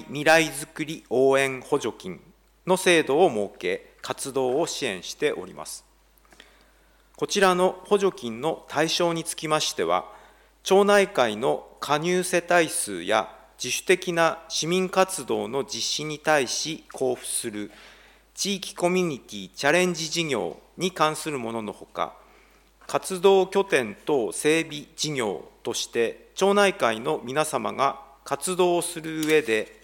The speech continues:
拠点とされている集会所等の新築、改築、修繕等の整備、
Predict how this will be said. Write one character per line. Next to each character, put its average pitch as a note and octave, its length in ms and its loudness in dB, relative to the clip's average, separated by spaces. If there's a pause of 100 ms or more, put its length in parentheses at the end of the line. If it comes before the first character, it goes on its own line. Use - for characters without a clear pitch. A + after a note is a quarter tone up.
(120)
拠 C#3+ 100 -4
点 F3+ 340 -2
と - 380 0
さ - 160 -4
れ C#3 140 2
て C#3+ 260 -2
い C#3 120 -6
る F3 340 -6
集 E3+ 400 -4
会 E3 360 0
所 D3+ 220 -2
等 D#3 380 0
の C3+ 280 -6 (240)
新 E3+ 300 -6
築、 - 460 -6 (400)
改 D3+ 240 2
築、 - 480 -10 (380)
修 G#3 280 -2
繕 A#2+ 240 -2
等 B2 320 -2
の C3 160 -4
整 A#2+ 300 -2
備、 D#2+ 160 -16